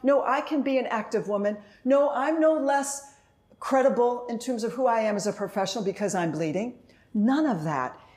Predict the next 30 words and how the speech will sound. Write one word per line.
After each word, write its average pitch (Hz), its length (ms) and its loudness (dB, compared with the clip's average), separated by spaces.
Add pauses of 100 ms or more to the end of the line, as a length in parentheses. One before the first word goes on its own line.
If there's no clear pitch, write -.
It 233 140 0
took 285 220 -4
on 254 180 2
a 220 60 4
whole 294 640 2
new 226 320 -2
rhythm 196 560 2
of, 190 240 -2 (560)
"Oh 233 160 4
my 208 180 0
gosh, 170 460 -4 (120)
I 254 200 2
get 240 240 0
to 208 120 -4
take 240 460 -6
this 202 160 -2
blood 151 440 -4 (500)
and 208 180 2
contribute 247 840 0
it." - 360 -4 (320)
And 233 120 2
then 247 240 2
in 302 160 4
my 254 160 4
research, 208 580 -2
what 185 80 -2
I've 165 160 0
learned 156 380 -4
is 190 140 -2
that 196 420 -4